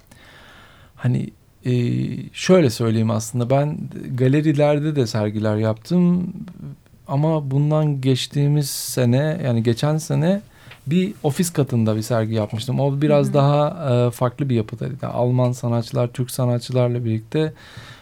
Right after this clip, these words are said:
Speaker 1: e, bir yapıydı ve hani o mekanda olma hali, bir, çünkü kurumsal bir kimlikten çıktığınızda sadece önünüzde bir mekan varsa istediğiniz gibi o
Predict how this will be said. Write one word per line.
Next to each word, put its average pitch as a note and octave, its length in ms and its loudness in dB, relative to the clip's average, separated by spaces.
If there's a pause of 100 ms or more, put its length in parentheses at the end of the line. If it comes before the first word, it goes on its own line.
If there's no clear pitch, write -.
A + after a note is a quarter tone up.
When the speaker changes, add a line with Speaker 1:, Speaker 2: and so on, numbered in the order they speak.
(160)
Speaker 1:
e, A#2+ 40 -2 (500)
bir B2+ 120 0 (120)
yapıydı B2+ 500 0
ve F#3 240 -2 (140)
hani C3+ 360 -4
o D#3+ 100 2
mekanda E3+ 500 4
olma E3 380 2
hali, A#2+ 300 0
bir, C3 180 0
çünkü C#3+ 280 -2
kurumsal D3+ 540 -2
bir D#3 100 -4
kimlikten D#3 560 0
çıktığınızda C3+ 720 -2
sadece C#3 360 -4
önünüzde C3+ 460 0
bir C#3 100 0
mekan C#3 460 -2
varsa A#2+ 260 -4
istediğiniz C#3 640 -2
gibi C#3 180 -2
o D3+ 320 -2